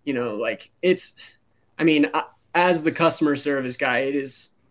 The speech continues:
it is hard to have everybody who buys a record from us get the perfect record first try. I mean, you mentioned, Nadine, how you got, like, three or something, you know, and, like, it, it's hard when that is the case, you know, and, like, I know we have some members in Australia where when it's their summers,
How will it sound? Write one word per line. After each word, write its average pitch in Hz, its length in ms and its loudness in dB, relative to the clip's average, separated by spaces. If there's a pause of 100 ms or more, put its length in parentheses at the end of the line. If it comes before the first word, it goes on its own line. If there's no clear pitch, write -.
(120)
it 147 120 0
is 147 140 0
hard 147 680 4
to 135 440 0 (300)
have 143 300 0
everybody 143 580 4
who 127 80 -2
buys 131 260 0
a 131 80 -6
record 127 300 -6
from 131 180 -6
us 123 160 -8
get 135 160 -6
the 120 100 -18 (140)
perfect 127 380 -6
record 123 340 -6
first 120 220 -10
try. 135 100 -6
I 131 40 -4
mean, 131 220 -4 (520)
you 135 80 -2
mentioned, 123 420 -2
Nadine, 127 280 -2
how 123 60 -2
you 123 120 2
got, 123 240 -2
like, 120 180 -6
three 135 260 -2
or 123 120 2
something, 127 320 -4
you 135 80 -4
know, 127 160 -2
and, 123 120 -4
like, 117 260 -4 (1040)
it, 160 240 6
it's 175 260 8
hard 165 440 8
when 139 180 2
that 135 240 2
is 131 280 -2
the 139 160 -6
case, 135 380 2
you 131 80 0
know, 131 240 0
and, 139 120 -2
like, 135 180 -4
I 135 60 0
know 139 340 -4 (320)
we 147 100 4
have 143 120 4
some 147 200 4
members 143 300 4
in 139 80 -2
Australia 139 520 0
where 131 220 -4
when 135 140 -6
it's 139 160 -6
their 139 160 0
summers, 139 560 0